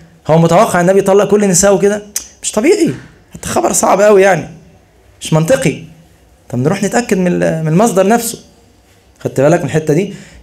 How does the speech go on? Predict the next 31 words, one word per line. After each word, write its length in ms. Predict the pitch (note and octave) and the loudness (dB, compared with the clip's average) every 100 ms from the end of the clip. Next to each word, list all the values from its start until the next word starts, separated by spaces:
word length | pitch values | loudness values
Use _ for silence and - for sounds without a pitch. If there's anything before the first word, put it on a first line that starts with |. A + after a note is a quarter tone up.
| - | 0
يبقى 140 | D3 | 2
أنا 160 | G3+ G#3 | 4 4
إما، 260 | G#3 G3+ - - - | 2 0 -6 -18 -8
لذلك 220 | D3 E3+ F3 | -2 -2 -4
شيخ 180 | F3 | -6
الإسلام 320 | E3 E3+ D#3+ E3+ | -6 -2 0 0
ابن 80 | |
تيمية 400 | E3 B2+ D#3+ F3 E3+ - - - _ _ _ - - | 0 0 0 -2 -6 -18 -20 -20 _ _ _ -12 -4
المظلوم 840 | C#3 C#3 B2+ D#3+ G3+ E3 A#2+ - - - | 0 0 2 4 4 4 0 -8 -16 -6
دايما 260 | C3 C#3+ B2 | -2 0 0
بين 220 | G#2+ A2 | -2 -2
الناس، 480 | A2 A#2+ A#2 - - _ _ _ - | 0 0 -2 -6 -12 _ _ _ -2
ابن 220 | C3+ B2+ | -2 -2
تيمية، 460 | B2 A#2+ C3 G#2 - - _ _ - - | 0 0 0 -2 -8 -20 _ _ -20 -6
تقرأ 300 | G3+ F#3+ E3 | -4 -2 -4
في 120 | - | -4
كلامه 380 | B2 C3+ E3 C3+ | -2 0 0 0
درر 360 | C#3 F#3+ F#3 E3 - - _ _ _ - | 2 2 2 -2 -12 -20 _ _ _ -4
في 120 | D3+ | 0
دي. 320 | F#3+ E3 - - - _ _ - | 0 -2 -8 -20 -20 _ _ -14
ما 60 | - | -4
في 140 | F#3+ | -2
حاجات 360 | G3 A3 E3 - | 0 0 -4 -8
في 80 | |
ك-، 400 | C3+ - F3 F#3 | -10 -2 -2 0
كلام 180 | - F3 | 0 0
شيخ 80 | F3+ | 0
الإسلام 280 | F3 F3 F#3+ G3 - - - | 0 0 -2 -4 -16 -16 -14
بتطلع 420 | - A#3 A3+ F3+ | -2 2 4 4
منها 220 | G#3 G3+ | 4 2
درر 420 | F3 G#3+ A3 - | 4 4 2 -2